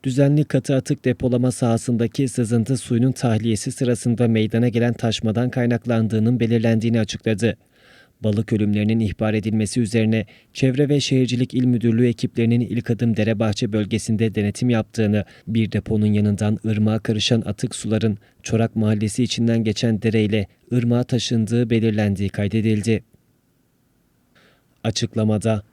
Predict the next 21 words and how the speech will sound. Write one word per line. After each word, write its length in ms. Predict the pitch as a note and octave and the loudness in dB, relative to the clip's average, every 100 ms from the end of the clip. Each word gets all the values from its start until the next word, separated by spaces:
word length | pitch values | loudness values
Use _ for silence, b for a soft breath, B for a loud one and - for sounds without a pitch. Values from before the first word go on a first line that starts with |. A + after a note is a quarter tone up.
| _ | _
atık 300 | A2+ - B2 | -6 -4 -4
suyun 240 | - A#2+ A#2 | -2 0 2
kaynağının 600 | A#2+ A2 A2 G#2+ A#2 A2 | 2 2 2 2 0 0
düzenli 400 | G#2 A#2+ B2 A#2+ | 0 2 2 0
katı 300 | A#2 - B2 | -2 0 -2
atık 260 | - C3 | -2 -2
depolama 400 | A#2 - A#2 B2 | -2 0 0 0
sahasında 580 | B2+ B2 A#2 - A2+ A2 | 0 -2 -2 -2 0 0
yer 220 | G2 A2+ | 0 0
alan 300 | A2+ G#2+ A2 - b | 2 0 -2 -6 b
sızıntı 520 | - G#2+ G#2 G#2+ B2 | -10 -6 -2 -2 -4
suyu 260 | A2 A#2+ B2 | -4 0 2
olabileceğinin 680 | A#2+ A2 A2+ G#2 A2+ B2 B2 | 2 0 0 0 2 2 2
değerlendirildiği, 880 | A2+ A2+ A2+ A2+ A2+ G#2+ G#2+ G#2 - b b | 0 0 0 0 0 0 0 -2 -4 b b
alana 300 | G#2+ G#2+ A2 | 0 2 2
gidilerek 460 | G2+ G2+ G#2+ G#2+ G#2+ A2 | 0 0 0 0 -2 -2
inceleme 500 | G#2 G#2+ G#2+ A#2 A#2 | 0 2 2 0 0
ve 120 | G#2+ | 0
denetim 380 | G2+ G2 B2+ B2 | 0 -2 0 0
yapıldığı 400 | - A2+ A2+ G2 | 0 0 0 -2
aktarıldı. 600 | F#2 A#2 A2 G#2 A2+ | -2 -2 0 0 -2